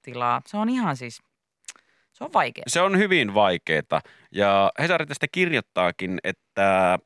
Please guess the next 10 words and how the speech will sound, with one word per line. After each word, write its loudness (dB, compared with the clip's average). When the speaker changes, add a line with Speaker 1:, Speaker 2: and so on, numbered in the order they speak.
Speaker 2:
kun -8
tämmöisiä -4
vaatteita 0
tehdään -2
ylipäätään -4
standardimittaan, -4
niin -8
periaatteessa -2
mikään -2
vaate 2